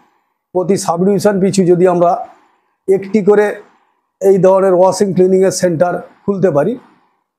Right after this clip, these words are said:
কমপক্ষে যদি দশটা আমরা washing ক্লিনিংয়ের সেন্টার খুলি, তাহলে কিন্তু আমরা প্রত্যেক দিন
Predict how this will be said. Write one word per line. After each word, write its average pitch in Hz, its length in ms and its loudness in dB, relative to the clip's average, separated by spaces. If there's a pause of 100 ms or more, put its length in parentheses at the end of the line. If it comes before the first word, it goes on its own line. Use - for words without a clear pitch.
(340)
কমপক্ষে 196 580 -2
যদি 202 260 0 (200)
দশটা 175 600 0
আমরা 208 220 2
washing 196 380 2
ক্লিনিংয়ের 180 340 2
সেন্টার 165 320 0
খুলি, 208 240 -2 (800)
তাহলে 185 380 0
কিন্তু 185 260 2
আমরা 185 200 2
প্রত্যেক 180 640 -4
দিন 214 180 0